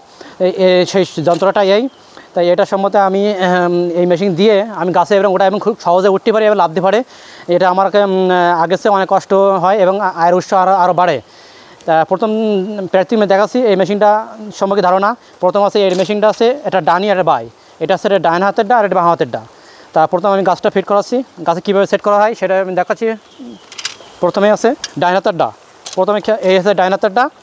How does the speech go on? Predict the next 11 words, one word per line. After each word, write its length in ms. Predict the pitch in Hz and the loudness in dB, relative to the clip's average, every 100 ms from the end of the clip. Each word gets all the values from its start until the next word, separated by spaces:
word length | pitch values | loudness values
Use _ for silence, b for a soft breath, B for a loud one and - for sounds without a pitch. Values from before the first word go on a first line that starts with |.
| B B 170 | B B 0
এটা 120 | 190 | 0
এইভাবে 220 | 185 190 208 | 2 0 0
দুই 140 | 185 170 | -2 -2
সাইডে 200 | 196 190 | -2 -2
দুটো 180 | 180 185 | -2 0
তার 220 | 185 202 220 185 | 0 -2 -2 -2
দুই 100 | 190 | -2
সাইডে 200 | 196 214 185 | 0 0 0
আসবে, 220 | 185 233 294 - B B B B - 143 | 0 0 -2 -8 B B B B -10 0
দিয়ে 220 | 190 | 4
এই 60 | 196 | 4